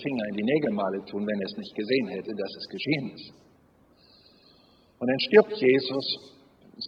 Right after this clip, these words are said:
Grab gelegt, und jetzt trifft er eine fatale Entscheidung. Er kann jetzt nicht mehr fromm sein,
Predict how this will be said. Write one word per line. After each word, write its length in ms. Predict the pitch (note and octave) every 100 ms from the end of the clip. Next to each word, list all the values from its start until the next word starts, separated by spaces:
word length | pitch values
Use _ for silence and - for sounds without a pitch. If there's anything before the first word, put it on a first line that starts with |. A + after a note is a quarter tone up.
| C#3+
Grab 240 | E3+ F3
gelegt, 640 | - A2 G#2+ A#2 - - - - _
und 80 | A2
jetzt 220 | A#2 - -
trifft 220 | E3+ -
er 160 | D#3 A#2 A#2+
eine 160 | B2+
fatale 560 | - B2+ - B2+ A2+ G#2+
Entscheidung. 580 | A2+ - - B2 G2+ - - - - _ _ _ _ _ _ _ _ _ _ _ _ _ - - _ -
Er 120 | A2 - -
kann 240 | D3+ F#3+
jetzt 360 | F3 F3 - -
nicht 240 | D3+ - C#3+
mehr 120 | C#3+ D3
fromm 240 | D3+ A2+
sein, 380 | F#2+ C#2+ C#2+ -